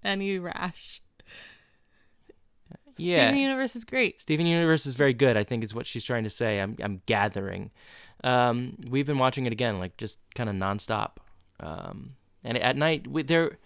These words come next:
Speaker 2: um, you know, my, my anxiety has been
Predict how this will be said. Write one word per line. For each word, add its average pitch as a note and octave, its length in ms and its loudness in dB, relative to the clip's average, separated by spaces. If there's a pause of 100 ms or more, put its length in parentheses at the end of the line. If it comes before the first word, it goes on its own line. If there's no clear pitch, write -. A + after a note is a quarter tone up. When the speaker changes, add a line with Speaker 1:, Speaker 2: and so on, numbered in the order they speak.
(680)
Speaker 2:
um, B2+ 580 0
you D#3 120 -2
know, D#3 80 2
my, E3 360 6
my D#3 200 6
anxiety D#3 420 4
has A#2 80 0
been A#2+ 360 -2